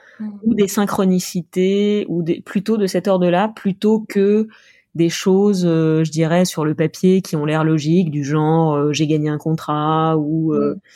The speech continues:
Speaker 1: C'est les grands accomplissements, quoi.
Speaker 2: Ouais, voilà, c'est ça. Et en fait, je me suis rendu compte, donc c'était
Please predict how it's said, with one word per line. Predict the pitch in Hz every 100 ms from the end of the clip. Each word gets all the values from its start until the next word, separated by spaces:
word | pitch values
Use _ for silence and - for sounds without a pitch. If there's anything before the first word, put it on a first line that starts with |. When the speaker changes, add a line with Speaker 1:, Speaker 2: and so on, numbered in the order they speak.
| - - - - -
Speaker 1:
C'est | 202
les |
grands | 196 196 202
accomplissements, | 202 202 196 185 - 202 190
quoi. | - 175
Speaker 2:
Ouais, | 185 185
voilà, | 175 165
c'est | -
ça. | 175 151 156
Et | - 170
en |
fait, | 175 226 220
je | 196
me |
suis | 185 196
rendu | 196 190
compte, | 240 247
donc | 180
c'était | - 185 170